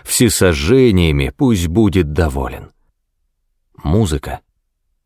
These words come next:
Да исполнит желание сердца твоего, твои замыслы осуществит, а нам даст ликовать о победе твоей, знамя поднять во имя нашего Бога.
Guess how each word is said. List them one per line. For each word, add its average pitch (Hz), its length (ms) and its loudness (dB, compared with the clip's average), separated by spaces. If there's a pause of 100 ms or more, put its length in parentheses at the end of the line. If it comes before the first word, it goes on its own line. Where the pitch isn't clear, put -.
(440)
Да 73 240 0
исполнит 92 600 2
желание 82 540 2
сердца 101 520 -4
твоего, 65 540 -8
твои 92 320 2
замыслы 92 680 2
осуществит, 80 1000 -4 (580)
а 69 200 -2
нам 82 480 2
даст 123 320 2
ликовать 101 600 2
о 92 80 2
победе 98 640 2
твоей, 71 560 -2 (460)
знамя 95 640 2
поднять 67 580 -4
во 78 180 0
имя 113 320 2
нашего 92 580 0
Бога. 69 480 -6